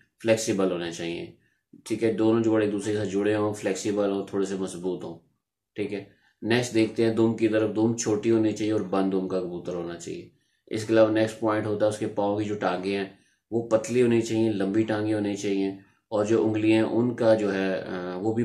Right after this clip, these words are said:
बारीक उंगलियां होनी चाहिए, उनमें ज़्यादा गोश्त नहीं होना चाहिए।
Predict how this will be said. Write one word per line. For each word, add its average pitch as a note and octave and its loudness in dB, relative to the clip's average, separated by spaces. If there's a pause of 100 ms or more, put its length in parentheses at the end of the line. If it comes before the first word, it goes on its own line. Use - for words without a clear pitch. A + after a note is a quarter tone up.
बारीक G2 2
उंगलियां F#2+ -2
होनी F#2 -4
चाहिए, G2 -2
उनमें G2+ -4
ज़्यादा G2 -2
गोश्त F#2+ 0
नहीं F#2+ -2
होना F2 -8
चाहिए। F2 -12